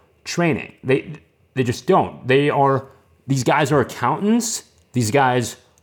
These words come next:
work at ho-, from home now, many of them. Um, there are also, well, there's also women in there, but, but most of the people I play with don't have time to train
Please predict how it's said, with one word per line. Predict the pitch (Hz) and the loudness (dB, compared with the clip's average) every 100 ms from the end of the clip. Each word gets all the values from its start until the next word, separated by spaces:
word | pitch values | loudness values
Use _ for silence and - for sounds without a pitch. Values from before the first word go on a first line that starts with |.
| _ _ _ _ _ _ | _ _ _ _ _ _
work | 117 127 110 | 0 0 0
at | |
ho-, | - - - | -6 -12 -12
from | - 120 | -2 -2
home | 85 123 131 | 2 2 2
now, | 156 165 180 190 190 - - - | 2 4 4 2 -4 -14 -16 -4
many | 143 170 | 0 2
of | 170 | 2
them. | 190 202 190 - _ _ _ _ _ _ _ _ _ | 2 0 -4 -14 _ _ _ _ _ _ _ _ _
Um, | 123 120 113 117 - - _ _ _ _ _ | 2 4 4 2 -4 -12 _ _ _ _ _
there | 113 131 127 120 - _ _ _ _ - | 0 4 4 0 -6 _ _ _ _ -2
are | 127 | 0
also, | 135 131 127 131 120 113 - _ _ _ _ - | 2 0 2 0 2 0 -6 _ _ _ _ 0
well, | 117 - | 0 2
there's | 123 127 | 0 4
also | 185 147 143 | 2 4 2
women | 107 180 160 113 - _ | 4 2 2 0 -4 _
in | 113 | -2
there, | 107 113 | 0 0
but, | 135 139 - _ _ | 0 -4 -10 _ _
but | 127 123 | -2 2
most | 120 156 196 220 | 4 4 4 2
of | |
the | 214 | 0
people | 208 196 170 | 0 -2 2
I | 147 | 0
play | - 139 | 2 0
with | 98 - - _ _ _ _ _ - 120 - _ _ - | -2 -4 -14 _ _ _ _ _ -16 -16 -16 _ _ 0
don't | 160 | 2
have | 165 139 | 2 2
time | 139 123 101 98 - | 0 0 -2 -6 -4
to | 117 | -2
train | - 151 113 101 | 0 0 0 -4